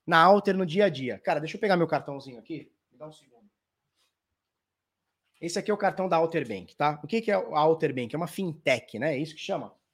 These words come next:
É uma fintech ou é uma... Ou é uma... é... é uma fintech, né, que chama, né? É, é, n-, não é fintech. Como é que os caras chamam? É uma startup. É uma startup. É uma fintech, tá?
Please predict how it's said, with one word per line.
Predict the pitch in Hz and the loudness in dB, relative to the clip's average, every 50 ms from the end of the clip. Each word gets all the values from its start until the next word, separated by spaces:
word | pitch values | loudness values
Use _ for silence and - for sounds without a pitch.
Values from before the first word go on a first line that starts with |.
| _ _ _ _ _ _ _ _ - | _ _ _ _ _ _ _ _ -12
É | - | -8
uma | 147 156 151 | -8 -8 -8
fintech | - 160 151 139 - - 175 165 147 - - - 117 107 - | -8 -10 -10 -6 0 2 4 4 2 2 -4 -12 -12 -10 -6
ou | - 139 139 147 | -2 0 4 4
é | 147 143 | 6 4
uma... | 139 139 135 131 127 120 113 113 107 107 104 98 98 98 98 | 4 4 4 4 4 4 4 2 2 2 2 0 0 -2 -2
Ou | 117 120 117 120 | -4 -4 -2 0
é | 120 120 | 0 0
uma... | 120 117 113 110 107 101 95 92 90 90 87 87 _ _ _ _ _ | 0 0 -2 0 0 0 0 -2 -4 -6 -10 -14 _ _ _ _ _
é... | - 107 104 101 104 104 101 98 98 98 92 95 95 95 95 - _ _ _ _ _ _ _ _ _ _ _ _ _ _ _ _ _ - | -12 -8 -8 -8 -6 -8 -8 -8 -10 -10 -10 -12 -12 -14 -16 -20 _ _ _ _ _ _ _ _ _ _ _ _ _ _ _ _ _ -8
é | - | -6
uma | 381 - | -6 -4
fintech, | - 381 339 - - 202 196 - - 156 | -4 -6 -2 2 4 4 4 4 0 0
né, | 165 175 | -2 -2
que | 170 - | -2 -2
chama, | - - 143 127 117 113 117 | -4 -2 -2 -2 -2 0 2
né? | 143 175 190 170 160 131 | 2 2 2 0 -2 -6
É, | 117 | -6
é, | 117 113 113 110 107 104 101 101 | -8 -8 -10 -10 -12 -12 -12 -12
n-, | 107 110 113 - | -12 -12 -12 -10
não | 117 123 139 165 | -8 -2 0 0
é | 180 | 0
fintech. | - - 147 127 - 135 113 - | -2 -4 -10 -10 -8 -8 -8 -6
Como | 151 185 | -6 -6
é | 185 | -6
que | 170 | -6
os | 151 - | -6 -6
caras | 151 139 123 - | -6 -6 -6 -6
chamam? | - 165 147 120 117 | -8 -8 -8 -6 -6
É | 127 | -6
uma | 135 127 123 113 107 104 - _ _ _ _ _ | -6 -6 -8 -10 -12 -14 -16 _ _ _ _ _
startup. | - - - 262 247 - - - - - - - - - 104 - | -2 2 4 4 4 4 2 4 4 4 2 0 -6 -14 -12 -6
É | - | -2
uma | - 208 | 0 0
startup. | 208 - - 214 190 156 - - - - - - - _ - 104 90 85 87 | 0 2 4 4 4 4 2 -2 -4 -4 -4 -6 -16 _ -12 -12 -10 -8 -6
É | 95 | -4
uma | 120 147 147 | -2 -2 -2
fintech, | - - 180 160 147 156 - 185 151 123 - - - - 120 104 101 - _ _ _ _ _ _ _ - | -2 -2 -2 -4 -4 -2 -2 -2 0 -2 -2 -6 -14 -16 -16 -16 -18 -20 _ _ _ _ _ _ _ -4
tá? | 131 131 139 - | -2 -2 -2 -2